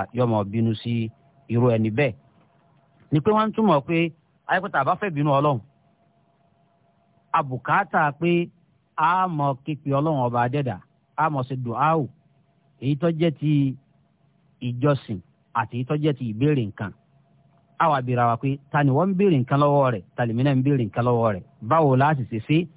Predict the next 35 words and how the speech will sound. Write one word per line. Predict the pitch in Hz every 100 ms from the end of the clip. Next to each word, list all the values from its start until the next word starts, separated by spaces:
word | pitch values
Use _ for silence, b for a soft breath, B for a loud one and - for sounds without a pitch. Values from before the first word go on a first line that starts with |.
| _ _
nígbà | 131 123
tá | 113
a |
bá | 123
débi | 123 123 117 107 107 -
ayé | - 110 117 123
rẹ̀. | 113 90 _ _ b b b b b
Àti | 147 160
pé | 202
ká | 240
wá | 254
wòye, | 254 170 147 139 - _ _ _ _
báwo | 147 240 202
lọ́ba | 180 175
adẹ́dà | 185 220 190
ò |
ṣe | 139
ní | 165 185
bínú | 170 202 180
sí | - 185
ẹni | 170 170
tí | - 202 202 196 - _
Ọlọ́run | 156 202 165
ṣoore | 135 151 151
fún, | 147 180
tí | 208
ó | 202
sìn | - 123 143 - _ _ _ _ 135
látara | 165 196 156 147 139
àdúrà | 117 123 185 135
tí | 180
ò | 139
dojú | 131 139
àdúrà | 147 127 135
kọ. | 113